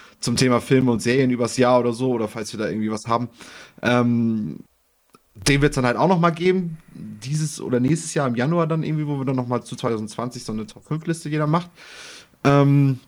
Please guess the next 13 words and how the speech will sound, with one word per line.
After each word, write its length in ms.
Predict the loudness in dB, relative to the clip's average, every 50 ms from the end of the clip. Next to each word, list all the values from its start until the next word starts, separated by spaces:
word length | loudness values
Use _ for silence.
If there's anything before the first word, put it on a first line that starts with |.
| _ _ _ _ _ _ _ _ -10 -10 -4 0
aber 160 | 4 4 6
ansonsten 420 | 6 4 4 2 2 2 0 2 2
war's 220 | 2 2 0 -2
das 120 | -6 -4
erstmal 300 | -2 -2 -2 -2 0 2
mit 400 | 2 2 2 0 -6 -10 -2 2
der 320 | 4 4 4 4 0 -4 -8 _ _ _ _
Form, 360 | 2 2 4 2 2 -2 -6 -12 _ -8
dass 140 | -8 -6 -4
der 140 | -2 -4 -2
so 220 | -2 -2 -2 0
weiter 240 | 0 -2 -2 -2 -6
stattfindet. 540 | -8 -8 -10 -10 -8 -6 -6 -6 -6 -8